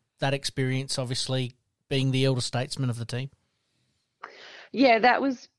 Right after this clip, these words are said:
Speaker 2: the generation gap was happening, <laughs> that's for sure. I think I was nearly closer in age to Jan than my next teammate, um, 'cause I, you know, I played through to I was thirty-six,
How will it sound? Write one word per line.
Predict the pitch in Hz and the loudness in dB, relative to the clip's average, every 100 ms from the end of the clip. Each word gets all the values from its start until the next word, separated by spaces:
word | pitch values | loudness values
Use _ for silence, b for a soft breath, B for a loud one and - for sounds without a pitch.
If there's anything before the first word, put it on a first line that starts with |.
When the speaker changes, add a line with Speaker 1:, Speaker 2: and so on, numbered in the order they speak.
| _ | _
Speaker 2:
the | 240 | -4
generation | 214 262 240 214 220 254 233 | 0 2 4 2 0 -6 0
gap | 226 - - | 2 0 -4
was | 214 | -10
happening, | 233 - 247 285 427 | -8 -8 -6 -4 -4
<laughs> | 370 | -4
that's | 269 330 - | 2 2 2
for | 285 | -2
sure. | 285 247 220 | 0 4 4
I | 247 | 4
think | 277 247 | 0 2
I | |
was | 220 208 - - | 0 -2 -18 -10
nearly | 220 208 | -6 -6
closer | 220 233 202 214 | 0 4 4 2
in | 202 | 0
age | 190 185 185 - | 2 2 0 -8
to | 180 | -4
Jan | 180 185 208 180 | 0 2 2 2
than | 175 | 0
my | 175 | 0
next | 180 - - | -2 -4 -8
teammate, | - 196 214 170 - - _ - | -4 -2 0 0 -2 -6 _ -4
um, | 180 175 175 175 b b b b | 0 0 0 -4 b b b b
'cause | - 196 | -4 2
I, | 180 - | 2 2
you | 196 | 2
know, | 180 | 4
I | 185 | 4
played | - 202 185 180 | 4 2 2 -2
through | - 175 | -2 0
to | 180 | 2
I | 165 | 0
was | 170 | 0
thirty-six, | - 185 175 170 - 190 180 - - - | -2 0 0 -2 0 2 2 -4 -20 -20